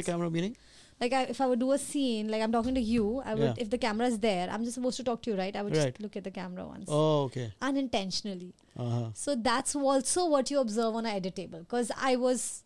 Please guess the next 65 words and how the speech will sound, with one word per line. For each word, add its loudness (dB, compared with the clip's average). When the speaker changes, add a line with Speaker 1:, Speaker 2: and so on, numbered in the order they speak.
Speaker 1:
I 0
had 2
an -8
opportunity 2
to 2
edit 0
as 2
well 2
Speaker 2:
Oh, 0
Speaker 1:
of 6
Speaker 2:
yeah? 6
Speaker 1:
my 2
own 6
scenes. 2
So 4
Speaker 2:
Okay. -6
Speaker 1:
I 2
could, 4
like, 2
you 2
know, 4
be 6
like, 4
"Oh 0
my 2
God, -2
what -2
am -2
I -2
doing? 4
And 4
I've 2
been 2
doing 2
this -2
for -2
so 2
long, 4
but 4
I 6
never 4
got 4
to 6
know 6
that 6
I'm 2
doing 4
this." 4
Speaker 2:
Why, 6
no 6
Speaker 1:
because 8
Speaker 2:
one 2
told 8
you? -2
Speaker 1:
No, 4
because 2
my 0
editors 4
were 6
editing 4
it, -10
right? 2
So 4
they 4
would 2